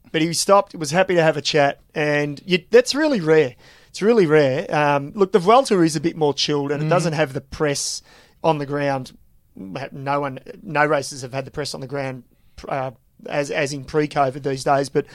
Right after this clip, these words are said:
Speaker 1: the Vuelta doesn't have as, as many press there. So it is a bit more chilled. The riders give a little bit more because they're not getting hounded.
Speaker 2: Yeah.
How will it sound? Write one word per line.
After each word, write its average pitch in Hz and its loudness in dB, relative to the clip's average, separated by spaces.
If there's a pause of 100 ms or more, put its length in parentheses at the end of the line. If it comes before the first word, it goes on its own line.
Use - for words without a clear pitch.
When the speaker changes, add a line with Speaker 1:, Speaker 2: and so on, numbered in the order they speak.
(240)
Speaker 1:
the 156 -2
Vuelta 165 2
doesn't 156 -6
have 139 0
as, 139 -2
as 143 0
many 143 -8
press 147 -4
there. 151 -2 (540)
So 165 4
it 170 2
is 190 6
a 196 -2
bit 180 0
more 143 0
chilled. 151 0
The 147 -6
riders 147 4
give 147 -4
a 160 -4
little 147 2
bit 151 -8
more 139 0
because 139 -8
they're 135 -6
not 143 -6
getting 139 -8
hounded. 139 -4
Speaker 2:
Yeah. 135 -6